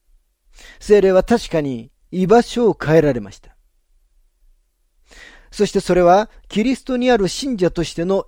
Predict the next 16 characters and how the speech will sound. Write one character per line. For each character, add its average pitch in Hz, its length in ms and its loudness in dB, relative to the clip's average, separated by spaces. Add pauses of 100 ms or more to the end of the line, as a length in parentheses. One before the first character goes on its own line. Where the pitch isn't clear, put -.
偉 165 160 -4
大 233 280 2
な 220 280 -2
恩 196 340 -2
恵 202 180 0
の 202 120 -2
一 185 220 -4
つ - 140 -20
で - 80 -20
す。 - 220 -20 (3500)
ま 190 120 -2
た 185 120 2
こ - 80 -8
こ 196 80 2
に 185 100 -2
は、 143 340 0